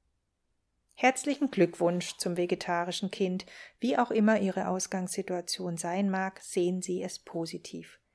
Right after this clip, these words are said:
Ihr Kind hat sich nicht dazu entschlossen, Vegetarier zu werden, um Sie zu ärgern. Glauben Sie mir, freiwillig auf die geliebten Wiener Würstchen und Schnitzel zu verzichten, nur um den Alten eins auszuwischen, das Opfer wäre dann doch zu groß.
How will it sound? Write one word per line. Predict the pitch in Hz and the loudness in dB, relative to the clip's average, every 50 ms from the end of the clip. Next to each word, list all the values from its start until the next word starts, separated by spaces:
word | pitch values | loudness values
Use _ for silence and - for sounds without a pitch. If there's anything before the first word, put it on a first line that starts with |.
| _ - - - - - _ | _ -20 -20 -20 -20 -12 _
Ihr | - - - | -2 -2 -2
Kind | - - 254 294 359 349 - - - | 2 2 2 2 2 -2 -6 -10 -6
hat | - 175 - | -6 -6 -4
sich | - 185 - - | -4 -6 -2 -2
nicht | 185 190 - - | -2 -2 2 2
dazu | 240 220 226 - 208 196 | 2 2 4 2 2 2
entschlossen, | 175 185 180 - - 190 180 175 - 196 175 | 4 2 0 2 2 2 2 2 0 0 0
Vegetarier | 180 175 175 175 175 - 175 170 165 165 175 175 175 175 | 0 -2 -2 -4 -4 -2 -4 -2 -2 -2 -4 -6 -6 -6
zu | - - 180 | -6 -6 -2
werden, | 180 170 165 165 170 180 | 0 0 0 0 -2 -2
um | 170 170 165 160 | -2 -2 -2 -2
Sie | 165 - 190 208 214 | -2 0 -2 -2 -2
zu | - - - - | -4 -6 -4 -4
ärgern. | - 175 185 208 233 233 - 175 170 175 180 - - _ _ _ _ _ _ _ | -2 -2 -2 -2 -2 -2 -4 -4 -6 -6 -10 -12 -16 _ _ _ _ _ _ _
Glauben | - 160 147 156 185 190 175 | -2 4 6 8 8 8 6
Sie | 165 175 | 6 4
mir, | 170 165 165 165 165 165 - - - - - - _ _ | 4 4 2 0 -2 -2 -6 -12 -18 -20 -20 -20 _ _
freiwillig | - - - 170 160 196 254 226 196 190 185 190 180 - - | -14 -2 4 6 8 8 8 8 8 6 6 4 2 2 0
auf | 175 165 - | 0 0 0
die | - 196 180 | -2 0 2
geliebten | - 180 175 185 214 247 - - _ - 196 | 2 2 4 4 2 0 0 -4 _ -4 0
Wiener | 202 190 185 180 170 175 | 2 2 2 2 2 4
Würstchen | 190 220 240 - - - - 196 190 | 2 2 2 0 -6 -4 -4 -2 0
und | 180 185 - | 0 0 0
Schnitzel | - - 233 233 - - 202 196 | 0 0 -2 -2 -2 -6 -8 -4
zu | - 202 | -4 -6
verzichten, | 190 - - 175 175 - - 226 226 233 - - - 180 180 - _ | -4 -2 -2 -2 -2 0 -2 -2 -2 -2 -8 -6 -6 -6 -6 -2 _
nur | 202 190 202 220 - | 2 2 4 2 2
um | 202 190 185 | 2 0 2
den | - 180 180 180 | 2 2 2 0
Alten | 175 170 180 214 240 233 - 196 180 | 0 0 0 0 0 0 -2 -4 -2
eins | 151 180 185 196 - | -2 -4 -4 -4 -2
auszuwischen, | - 202 226 247 - - - - 190 185 185 190 196 - - - 220 - - _ _ _ _ | -2 0 0 0 -2 -4 -4 -4 -4 -2 -2 -4 -4 -4 -4 -4 -6 -6 -8 _ _ _ _
das | - 190 185 - - | 0 0 0 0 0
Opfer | - 190 190 - - 208 202 202 - - | 0 -2 -2 0 -2 -2 -2 -2 -2 -4
wäre | 190 185 175 180 180 | -4 -2 -2 -2 -4
dann | - 185 170 165 | -4 -4 -4 -2
doch | - 170 - - | -4 -4 -6 -6
zu | - - 180 | -8 -10 -10
groß. | - - - 160 160 165 175 180 - - - | -10 -8 -6 -4 -4 -4 -6 -8 -10 -14 -16